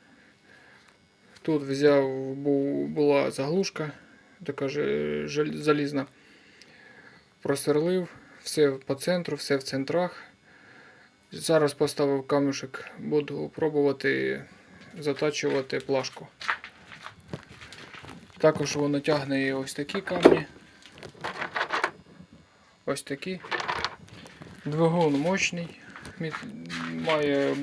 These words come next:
сильну потужність, то-, тому я зробив для нього регулятор. Регулятор зробив я з, з семистору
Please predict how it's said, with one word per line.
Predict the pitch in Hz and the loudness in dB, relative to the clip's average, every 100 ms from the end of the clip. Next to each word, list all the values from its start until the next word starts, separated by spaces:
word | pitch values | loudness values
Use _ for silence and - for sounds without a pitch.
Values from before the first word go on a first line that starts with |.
| 143 147 147 233 - | -4 -6 -6 -8 -6
сильну | 160 151 135 | -2 0 0
потужність, | 139 139 208 175 165 - - - - - - - | 0 0 -2 -2 -8 -12 -16 -18 -20 -18 -18 -8
то-, | - 147 147 147 147 143 143 | 0 2 4 2 2 2 2
тому | 151 175 175 | 0 -2 0
я | 156 | 0
зробив | 143 143 147 165 156 | 2 0 2 2 2
для | 143 | 2
нього | 147 147 147 | 2 2 0
регулятор. | 143 143 139 123 - - - - - - - - - | 0 0 0 0 -2 -14 -18 -20 -20 -18 -18 -18 0
Регулятор | 151 156 180 175 151 | 2 6 6 6 4
зробив | 143 151 147 156 147 135 | 4 4 6 6 8 6
я | 139 135 135 127 127 | 6 2 2 0 -2
з, | 131 147 131 120 - - 131 127 - - - - - - - - - - - - - - - _ - | -6 -4 -4 -4 -8 -14 -14 -14 -10 -10 -10 -20 -20 -20 -14 -14 -14 -20 -20 -20 -18 -18 -20 _ -8
з | 131 | -6
семистору | - - 151 196 - 175 165 160 | -4 -2 2 0 0 0 2 2